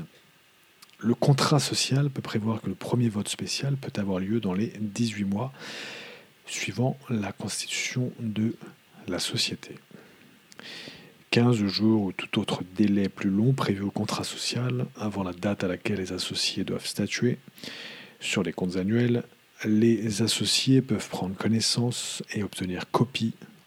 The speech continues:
au siège social, premièrement des comptes annuels, deuxièmement du rapport de gestion le cas échéant,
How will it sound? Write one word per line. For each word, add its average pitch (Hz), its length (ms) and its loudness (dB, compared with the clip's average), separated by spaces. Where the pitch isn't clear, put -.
au 143 100 6
siège 107 360 0
social, 95 600 -4
premièrement 87 500 -2
des 95 200 -2
comptes 113 260 2
annuels, 135 380 6
deuxièmement 104 480 4
du 92 100 -4
rapport 110 500 2
de 95 120 0
gestion 95 420 -2
le 85 80 -2
cas 92 220 -4
échéant, 117 500 -2